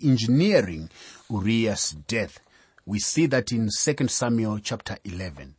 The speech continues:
Yet Psalm fifty-one does not mention the adultery, and it only touches upon murder, which is in verse fourteen.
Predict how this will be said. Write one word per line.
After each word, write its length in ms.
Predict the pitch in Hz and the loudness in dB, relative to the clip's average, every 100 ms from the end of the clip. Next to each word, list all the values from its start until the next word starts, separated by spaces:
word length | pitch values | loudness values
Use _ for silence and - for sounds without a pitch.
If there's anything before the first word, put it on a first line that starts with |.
| _ _ _ _ - | _ _ _ _ -4
Yet 280 | 123 220 220 | 4 4 4
Psalm 280 | - 175 160 | 4 4 4
fifty-one 640 | - 160 - 143 143 147 | 0 -4 0 0 2 2
does 240 | 131 123 | 2 0
not 260 | 120 180 - | 2 2 0
mention 460 | 156 190 180 175 123 | 0 2 2 0 -2
the 180 | - | -4
adultery, 640 | 123 107 151 151 - 76 73 - _ _ _ - | -4 -2 -2 -2 -4 -12 -16 -20 _ _ _ 0
and 140 | 139 | 2
it 140 | 147 - | 4 2
only 340 | - 214 196 175 | 2 4 6 4
touches 480 | - 147 - 135 113 | 2 0 0 -2 -2
upon 480 | 104 - 147 127 107 | -4 -4 -2 -2 -4
murder, 500 | 101 110 113 90 73 _ _ _ _ _ _ _ _ - | 0 2 2 -2 -12 _ _ _ _ _ _ _ _ -4
which 240 | 120 - | -2 2
is 120 | 120 | 2
in 120 | 110 | 2
verse 240 | 92 120 - | 2 0 -2
fourteen. 640 | - 123 104 - 92 69 | -6 -6 -4 -6 -8 -12